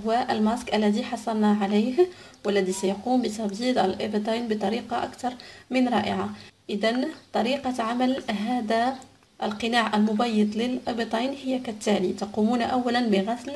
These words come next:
المنطقة طبعًا، وكذلك التخلص من الشعر، وبعد ذلك تقومون بعمل تقشير للمنطقة عن، بزيت الزيتون وبالسكر.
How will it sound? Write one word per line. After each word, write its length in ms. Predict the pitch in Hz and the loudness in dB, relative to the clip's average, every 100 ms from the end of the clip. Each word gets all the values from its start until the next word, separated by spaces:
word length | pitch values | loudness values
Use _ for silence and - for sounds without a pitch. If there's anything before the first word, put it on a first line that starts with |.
| - | 0
المنطقة 760 | 202 208 240 - 214 214 240 254 - - - | 2 2 2 -2 -2 2 2 0 -10 -20 -6
طبعًا، 380 | 277 202 214 240 | 0 2 2 0
وكذلك 460 | 214 208 208 208 | -2 2 4 4
التخلص 600 | - - - 233 214 208 | 0 -6 -2 0 0 0
من 140 | 214 202 | 4 4
الشعر، 680 | 196 202 208 - 202 208 240 349 - - _ - | 4 0 -6 -2 0 0 -2 -8 -14 -20 _ -4
وبعد 420 | 233 277 262 - | 0 4 4 4
ذلك 180 | 254 - | 0 0
تقومون 520 | 247 - 247 254 254 | -4 -2 0 4 4
بعمل 400 | 220 214 240 262 | 4 2 2 0
تقشير 640 | 247 214 - - 233 269 277 | 0 -4 -4 -4 2 2 2
للمنطقة 1080 | 240 277 240 214 220 214 208 208 220 233 | 0 -2 2 4 4 2 -4 -2 0 2
عن، 540 | 262 226 208 208 208 208 - - | 2 2 6 8 8 6 -2 -10
بزيت 500 | 214 254 254 269 262 | -2 0 2 2 2
الزيتون 560 | 226 214 214 214 254 277 | 0 2 2 2 0 -2
وبالسكر. 1200 | 269 240 240 - - 254 - - - 214 220 277 | 0 -2 -2 -2 -2 0 0 0 -2 -4 0 0